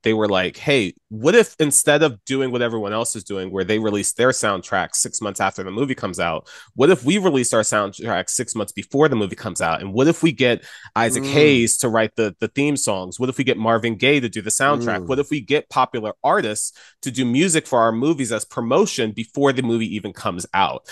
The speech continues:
Speaker 1: And so a great example of that is if you watch the opening scene of Shaft, it's Shaft just strutting down the street as Isaac Hayes' song plays in the background. And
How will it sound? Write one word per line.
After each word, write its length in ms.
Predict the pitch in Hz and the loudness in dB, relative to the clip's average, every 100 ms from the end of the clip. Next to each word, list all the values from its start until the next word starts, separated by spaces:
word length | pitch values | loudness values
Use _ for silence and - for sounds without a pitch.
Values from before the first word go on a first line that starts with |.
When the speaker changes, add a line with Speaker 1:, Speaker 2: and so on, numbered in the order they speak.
| - - - | -18 -14 2
Speaker 1:
And 160 | 139 | 2
so 220 | 131 147 127 | 6 4 6
a 100 | 135 | 4
great 300 | 131 - 151 | 2 4 4
example 220 | 190 139 117 | 6 4 0
of 300 | 110 113 104 | 0 0 2
that 180 | 104 | 0
is 140 | 120 117 | 0 -4
if 100 | - | -6
you 100 | 110 | -2
watch 360 | 113 123 - | 2 2 2
the 80 | - | -6
opening 320 | 113 117 117 | -4 -4 -6
scene 240 | 107 120 107 | -4 -4 -4
of 60 | - | -2
Shaft, 500 | 135 143 85 - - - - _ - | 2 4 2 -4 -16 -20 -20 _ 2
it's 360 | 123 113 - | 2 2 -4
Shaft 560 | - - 156 135 101 - 107 | -2 4 4 4 0 -8 -10
just 280 | 135 123 - | -6 -4 -4
strutting 640 | - - 135 151 156 151 | -4 -4 2 2 2 -2
down 220 | 139 131 | 0 -2
the 80 | 120 | -4
street 560 | - - 170 151 113 - - - | -8 -4 -2 -2 -4 -8 -20 -4
as 400 | 123 120 117 - - | 0 2 0 -4 -2
Isaac 320 | 127 123 123 | -2 0 -6
Hayes' 320 | 147 143 123 | -4 -4 -2
song 260 | - 139 120 | -2 -2 -4
plays 320 | - 123 113 | -4 -4 -4
in 60 | 110 | -6
the 80 | |
background. 540 | 92 123 135 120 104 101 | 0 0 2 -2 -4 -6
And 300 | 127 120 110 | -4 -4 -4